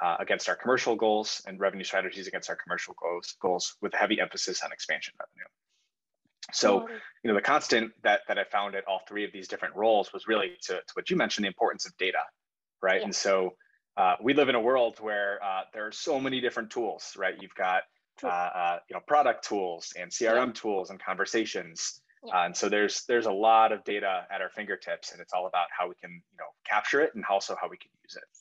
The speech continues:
Speaker 2: True, true. That's, that's very true, Tyler, because, uh, um, as a customer success manager also, if I talk about myself,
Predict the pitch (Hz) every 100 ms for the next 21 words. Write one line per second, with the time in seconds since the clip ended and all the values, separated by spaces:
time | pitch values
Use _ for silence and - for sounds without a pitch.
0 | _ _ _ _ _ _ _ - 254 233
1 | _ _ _ 269 240 285 285 240 311 -
2 | 277 294 - 220 226 202 220 226 190 254
3 | - - - - 226 233 233 220 - 220
4 | 220 208 _ 233 262 311 254 240 247 269
5 | 262 269 262 247 214 233 240 220 220 240
6 | 240 226 214 247 240 208 202 - 233